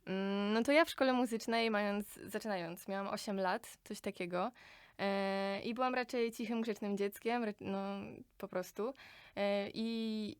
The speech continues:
bardzo mocno wyparłam wiele takich swoich doświadczeń stamtąd. Czyli faktycznie taka przemoc, gdzie dostałam często po łapie. E, psychicznie też myślę, że jakby wiązało się to z dużą traumą, bo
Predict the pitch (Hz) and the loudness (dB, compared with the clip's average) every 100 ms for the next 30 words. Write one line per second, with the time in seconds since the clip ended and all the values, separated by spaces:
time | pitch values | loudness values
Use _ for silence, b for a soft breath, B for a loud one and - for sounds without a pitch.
0 | - 233 247 254 254 - 226 226 247 220 | 0 2 4 4 2 2 -2 0 4 4
1 | 214 214 208 202 208 - - 202 208 202 | 6 4 2 0 -2 -8 -6 -2 -2 -4
2 | - 185 - 185 - 180 190 - - - | -4 -4 -4 -10 -6 -6 -6 -8 -10 -14
3 | B B B B - 226 233 226 240 220 | B B B B -4 0 0 0 0 2
4 | 208 190 185 185 _ - 226 214 202 - | 2 4 4 2 _ -2 2 4 2 0
5 | - 196 196 - 185 180 202 196 - 196 | -6 -6 -4 -2 0 -2 -6 -8 -8 -6
6 | 185 180 185 220 226 233 B B B B | -2 -2 -2 -2 -2 -4 B B B B
7 | 208 190 190 185 185 185 180 180 190 - | 0 0 0 -2 -4 -4 -6 -6 -8 -10
8 | - - _ _ - - 254 254 - 214 | -14 -20 _ _ -12 -8 -4 -4 -2 2
9 | 214 220 269 294 311 - 330 311 311 294 | 4 2 0 0 0 2 2 4 4 4
10 | 285 285 269 247 233 226 226 233 226 214 | 4 2 0 2 4 4 4 0 0 0
11 | 214 208 202 208 196 190 196 202 196 190 | -2 -6 -4 -2 -2 0 2 2 2 0
12 | 185 180 175 | -2 -2 0